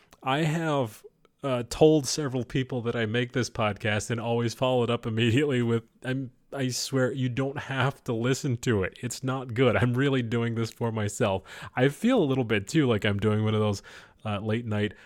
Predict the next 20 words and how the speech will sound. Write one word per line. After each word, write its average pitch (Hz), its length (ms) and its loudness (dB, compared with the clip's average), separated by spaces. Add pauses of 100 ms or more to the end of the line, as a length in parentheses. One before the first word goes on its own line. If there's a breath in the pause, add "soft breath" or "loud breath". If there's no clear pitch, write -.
(160 soft breath)
relationship 110 720 0
advice 98 400 0
radio 104 440 2
things. 92 280 -6
'Cause 101 160 -2
I'm 98 100 0
like, 98 160 -2 (240 loud breath)
"We 190 220 8
have 202 160 8
a 139 40 4
caller, 104 520 4
uh, 87 400 0 (180)
Patrick 131 480 2
Solitano 139 720 4
from 107 320 0
New 113 200 4
Jersey 107 440 2
is 90 140 0
calling 104 380 0
in. 95 240 -2